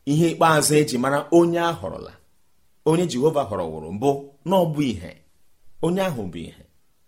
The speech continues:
N'akwụkwọ Jọn isi atọ, amaokwu nke iri abụọ na otu, ìhè ka eji mara onye nke na-eso ụzọ nke Kraịst. Onye Jehova họrọla ịbụ oru ya, ọ na-abụ ìhè nye ndị na-amaghị Jehova. Ọ na-abụ ìhè nye ndị ezinụlọ ya.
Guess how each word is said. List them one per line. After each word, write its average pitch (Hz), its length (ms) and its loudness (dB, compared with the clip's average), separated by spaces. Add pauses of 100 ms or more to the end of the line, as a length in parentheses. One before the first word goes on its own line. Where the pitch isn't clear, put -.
N'akwụkwọ 143 340 2
Jọn 139 280 2
isi 127 260 -2
atọ, 135 220 -2
amaokwu 147 300 -2
nke 143 160 -8
iri 127 140 0
abụọ 113 280 0
na 95 100 -6
otu, 92 220 -12 (520)
ìhè 120 380 -2
ka 151 100 0
eji 147 320 0
mara 151 260 0 (220)
onye 208 440 2
nke 160 420 -4
na-eso 156 560 -4 (100)
ụzọ 131 320 -4
nke 190 200 -12
Kraịst. - 460 -14 (500)
Onye 185 260 4
Jehova 156 400 0
họrọla 95 380 -6 (300)
ịbụ 156 240 2
oru 147 240 4
ya, 127 160 2 (220)
ọ - 180 -2
na-abụ 139 300 -2
ìhè 98 220 -4
nye 107 140 -2
ndị 123 160 0
na-amaghị 113 400 -2
Jehova. 85 380 -14 (600)
Ọ 165 60 6
na-abụ 151 300 0
ìhè 131 180 -4
nye 131 120 0
ndị 147 160 -2
ezinụlọ 123 420 -2
ya. 104 100 -2